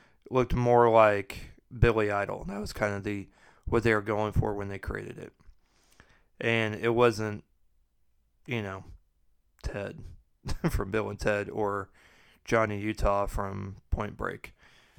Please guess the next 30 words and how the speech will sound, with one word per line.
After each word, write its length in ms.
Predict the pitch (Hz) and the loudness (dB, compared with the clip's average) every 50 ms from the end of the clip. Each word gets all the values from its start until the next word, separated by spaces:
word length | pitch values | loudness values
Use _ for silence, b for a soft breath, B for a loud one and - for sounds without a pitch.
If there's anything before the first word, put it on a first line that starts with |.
| b b b b | b b b b
It 80 | - 120 | 0 0
was 120 | 117 117 | 0 2
supposed 280 | - - 123 123 117 117 | 4 4 6 6 6 4
to 60 | - | 2
be 100 | 120 117 | 0 2
like 160 | 104 107 110 | 2 0 0
Billy 280 | 101 113 110 110 107 107 | 2 2 2 2 2 2
Idol, 540 | 104 104 104 104 104 104 104 104 101 101 - | 2 2 2 2 2 2 2 0 -2 -4 -8
and 600 | - 110 104 101 98 98 98 98 98 98 98 95 - b b b b b b b b b | -8 -6 -6 -4 -4 -6 -6 -6 -8 -8 -10 -12 -16 b b b b b b b b b
just 240 | - - 123 113 - | -6 -4 -4 -2 -2
the 80 | - 113 | -4 -4
tone 380 | - - - - - 120 113 | 4 6 6 6 4 2 -4
was, 180 | 107 113 110 107 | -2 -4 -2 0
I 120 | 113 107 - | 0 0 0
don't 280 | - 117 117 113 104 98 | 0 0 0 0 -2 -4
know. 160 | 101 101 98 - - - - - | -8 -12 -10 -8 -10 -10 -10 -6
That 180 | - 117 117 110 | -4 -4 -2 -2
movie 220 | 113 110 104 104 | -2 -2 -2 -4
was 100 | 104 101 | -6 -8
just 200 | - 95 95 - | -10 -12 -10 -8
rough. 360 | 104 104 104 107 - - - - - _ - | -8 -6 -6 -8 -8 -8 -10 -12 -12 _ -12
I 40 | - | -12
mean, 260 | 113 107 107 104 104 - b b b b b b b b | -10 -10 -10 -10 -12 -14 b b b b b b b b
it's, 320 | - - 131 127 - - - - | -2 -2 -2 -2 -2 -10 -8 -4
if 180 | 131 131 - | 0 4 6
it 60 | 131 127 | 6 6
wouldn't 180 | 135 160 165 | 6 4 2
have 80 | 160 147 | 2 4
been 160 | 165 156 127 | 4 2 2
Const-, 480 | - - 117 113 110 - - _ _ | 2 2 2 2 2 -2 -6 _ _